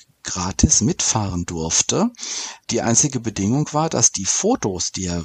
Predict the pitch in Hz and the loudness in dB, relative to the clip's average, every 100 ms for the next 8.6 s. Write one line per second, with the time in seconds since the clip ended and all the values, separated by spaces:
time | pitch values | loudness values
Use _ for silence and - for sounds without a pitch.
0 | - 90 87 90 90 85 82 80 78 85 | -2 -4 -2 -2 0 0 -2 -4 -2 0
1 | 82 90 82 98 - 170 202 - - - | 0 0 -4 0 0 2 0 0 -6 -8
2 | - 113 98 117 - 165 175 - 151 165 | -2 0 2 2 4 2 2 2 2 4
3 | 160 - 107 110 - 113 110 - - 92 | 2 2 0 0 0 0 0 0 0 0
4 | 95 104 123 - 117 110 110 - 117 - | 4 4 4 2 2 0 -2 -2 -2 -4
5 | 92 64 - - - - - - 58 - | -4 -6 -2 -4 -4 -10 -12 -14 -12 -14
6 | - 107 101 98 95 98 - - - 131 | -4 0 2 2 2 2 2 0 -10 -4
7 | 185 185 - 117 185 190 - 107 98 90 | 0 2 4 2 2 0 -2 -2 -2 -4
8 | 85 95 104 - - | -6 -6 -6 -4 -6